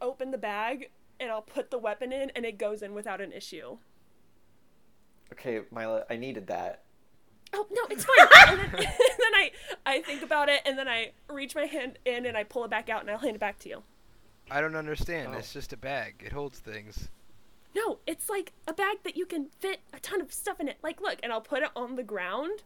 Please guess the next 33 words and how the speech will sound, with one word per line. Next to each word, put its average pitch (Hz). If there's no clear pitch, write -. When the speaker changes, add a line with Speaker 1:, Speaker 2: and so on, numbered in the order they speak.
Speaker 1:
and 233
I'll 214
stick 247
my 247
arm 214
all 220
the 247
way 226
in, 196
like 196
Mary 220
Poppins 208
style, 185
just 208
sort 196
of, 196
like, 185
Speaker 3:
Yeah, 160
Speaker 1:
goes 220
Speaker 3:
this -
Speaker 1:
into -
the 233
Speaker 3:
is 208
Speaker 1:
bag 196
where 208
it -
should 208
be 233
<laughs> -
going 320
on 320
the 285
floor. 240